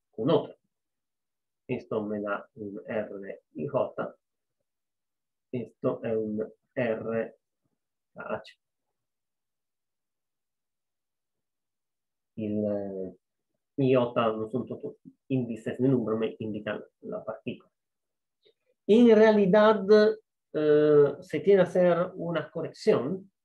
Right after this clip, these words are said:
Esto porque estamos considerando que I y J son partículas diferentes. Si las dos partículas son lo mismo, obviamente, eh, non,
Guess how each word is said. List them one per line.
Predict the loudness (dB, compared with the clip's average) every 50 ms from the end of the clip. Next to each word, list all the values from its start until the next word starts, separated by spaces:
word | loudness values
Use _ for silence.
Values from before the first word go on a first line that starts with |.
| _ _ _ -6
Esto | -6 -6 -4 -4 -4 -4
porque | -6 -4 -2 -2 -2 -2
estamos | -4 -8 -8 -6 -4 -4 -4 -6
considerando | -10 -10 -6 -4 -2 -2 -2 0 0 -2 -2 -2
que | -4 -8 -8 _
I | -12 -10 -8 -8 -10
y | -10
J | -6 -6 -4 -4 -4 -6
son | -6 -6 -4
partículas | -4 -6 -8 -4 -2 0 0
diferentes. | 0 0 2 0 0 0 -2 _ _ _ _ _ _ _ _ _ _ _ _ _ _ _ _
Si | _ 4 6 6
las | 6 6 4 4
dos | 0 -2 0
partículas | -2 -2 2 2 2 4 6 4 4 4
son | 2 2 2 4
lo | 4 4
mismo, | 4 4 4 4 2 0 2 2 0 0 -4 -10 _ _ _ _ _ _ _ _ _ _ _ _ _ _ _ _ _ _ _ _ _ _ _ _ _ _ _ _ _ _ -6
obviamente, | -4 -2 -2 -2 -2 -2 -2 -2 0 0 0 -2 -2 -4 -2 0 0 0 0 -2 -4 -8 _ _ _ -8
eh, | -6 -4 -2 0 0 0 2 2 2 0 0 -2 -2 -4 -6 -8 -12 -18 _ _ _ _ _ _ _ _ _ _ _ _ _ _ _ _ _ _ _ _ _ _ _ _ _ _ _ -8
non, | -4 -2 0 0 0 0 -2 -2 -4 -6